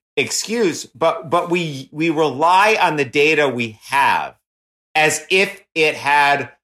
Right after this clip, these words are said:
perfect verisimilitude to the external reality. And the more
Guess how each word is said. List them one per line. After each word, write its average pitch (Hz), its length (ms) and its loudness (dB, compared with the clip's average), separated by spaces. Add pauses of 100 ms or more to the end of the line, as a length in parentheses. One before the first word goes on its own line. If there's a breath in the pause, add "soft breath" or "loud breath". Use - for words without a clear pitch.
(400)
perfect 196 640 0 (540)
verisimilitude 143 1300 0 (200)
to 151 140 -2
the 143 240 0 (500)
external 147 540 0
reality. 113 680 0 (520)
And 175 220 0
the 165 80 2
more 226 760 2